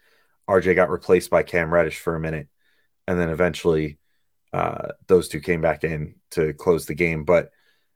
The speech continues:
I, I thought that lineup was really cool. I, I like Brunson and Quickley together a lot.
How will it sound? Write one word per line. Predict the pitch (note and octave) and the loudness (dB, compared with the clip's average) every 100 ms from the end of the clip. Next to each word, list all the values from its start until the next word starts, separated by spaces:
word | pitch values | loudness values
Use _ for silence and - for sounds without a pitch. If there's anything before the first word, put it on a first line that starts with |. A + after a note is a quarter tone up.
| _ _ _ | _ _ _
I, | G2+ G2 F#2 - _ _ - | 4 4 2 -8 _ _ 0
I | G2+ | 2
thought | G#2 G#2 | 4 4
that | G#2+ | 6
lineup | G#2 G#2 F#2 | 6 4 0
was | F#2 | 0
really | F#2 G2 | 4 4
cool. | F2+ F#2+ G2 G2+ A2+ _ | 4 6 6 4 -2 _
I, | F#2+ F2+ - | 0 0 2
I | F#2+ | 2
like | F2+ F#2 - | 4 2 2
Brunson | F#2+ F#2 - | 0 2 -2
and | F#2 | -4
Quickley | - F2+ G#2+ | 0 0 2
together | G2 F#2+ F#2+ F2+ | 2 4 4 4
a | |
lot. | D#2 D#2+ G#2+ | 4 2 0